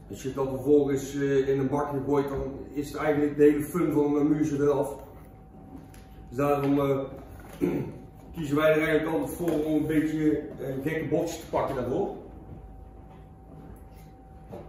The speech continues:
Dan heb ik hier gewoon eigenlijk een steentje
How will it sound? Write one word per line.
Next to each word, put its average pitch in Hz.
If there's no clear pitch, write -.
Dan 139
heb 139
ik 139
hier 147
gewoon 147
eigenlijk 143
een 131
steentje 175